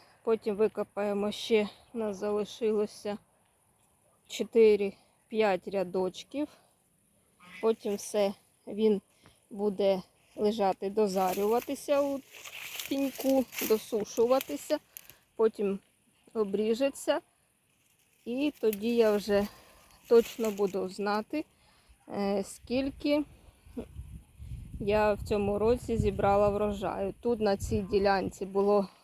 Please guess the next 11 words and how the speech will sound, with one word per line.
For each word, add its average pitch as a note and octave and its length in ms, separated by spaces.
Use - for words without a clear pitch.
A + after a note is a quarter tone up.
посаджено G#3 960
близько G#3 800
семи A3 760
кілограм G3+ 720
часнику. F#3+ 720
Отак F#3 340
десь. - 360
От A3+ 180
подивимося, G#3+ 800
скільки G#3 460
потім G#3 480